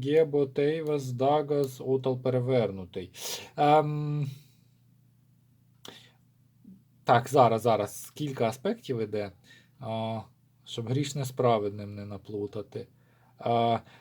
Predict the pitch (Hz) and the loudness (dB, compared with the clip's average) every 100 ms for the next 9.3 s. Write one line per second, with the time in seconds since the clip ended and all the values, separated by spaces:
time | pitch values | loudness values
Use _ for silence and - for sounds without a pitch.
0 | _ 165 170 143 127 113 123 151 139 120 | _ -2 0 0 -2 -2 2 6 6 6
1 | 113 110 104 - 123 104 - 113 151 196 | 2 -2 -2 2 2 2 -4 0 8 10
2 | 151 107 113 143 196 196 170 147 127 165 | 10 6 4 6 6 4 0 -2 0 2
3 | 185 185 123 110 139 147 147 127 135 131 | 2 2 -6 -4 4 6 6 6 6 6
4 | 131 185 156 135 117 120 151 170 151 120 | 6 4 6 4 4 2 2 2 -4 -2
5 | 95 - _ - 143 156 175 156 135 156 | -4 -4 _ 0 2 4 4 2 2 2
6 | 143 135 135 123 117 107 123 170 143 92 | 4 6 8 8 8 4 -2 -2 -2 -4
7 | - _ _ - 104 104 101 101 95 90 | -6 _ _ -14 -6 -4 -2 -2 -2 -6
8 | 87 92 117 139 - - - - 113 120 | -8 -6 -4 -6 -12 -20 -16 -2 4 6
9 | 117 117 | 6 6